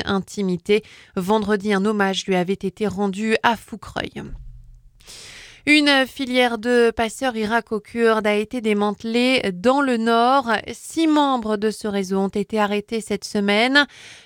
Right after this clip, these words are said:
L'enquête avait débuté au mois de juillet et un lieu de stockage de matériel nautique avait été identifié à Douai. La filière organisait donc des traversées de la Manche vers la Grande-Bretagne, le plus souvent depuis Waplage. Elle aurait gagné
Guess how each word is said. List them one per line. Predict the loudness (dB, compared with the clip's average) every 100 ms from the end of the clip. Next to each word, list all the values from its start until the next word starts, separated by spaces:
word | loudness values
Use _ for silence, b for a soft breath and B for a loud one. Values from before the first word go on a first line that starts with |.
| 2
L'enquête | 2 2 0 0 -2 -2
avait | 0 2 0
débuté | -4 -6 -8 -6 -2 2 2
au | 2 2
mois | 2 0
de | 0
juillet | -4 -4 0 0 2 -2
et | -2 0
un | 0
lieu | -2 -4
de | -2 -4
stockage | -4 -6 0 0 0 -2
de | -2
matériel | -2 -2 -4 -2 0
nautique | 0 -2 -10 -6
avait | -2 -2
été | -4 -4 -2 -2
identifié | -2 -4 -4 -10 -12 -8 -2 -2 -2
à | -4
Douai. | -4 -6 -2 2 4 4 2 B B B B B B 2
La | 2
filière | 2 -8 -2 2 2 0
organisait | -4 -6 -4 -4 -2 -2
donc | -2 -4
des | -2 -4
traversées | -2 0 0 -2 -6 -4
de | 0
la | 0
Manche | 2 0 0 -4
vers | -4 -2
la | 0
Grande-Bretagne, | -2 -4 -2 -2 0 2 2 2 0
le | 0 -2
plus | -4 -2 -2
souvent | -2 -4 -2 0
depuis | -2 -4 -8 0
Waplage. | 2 2 2 4 4 2
Elle | 0 0
aurait | -2 -2
gagné | 0 0 -2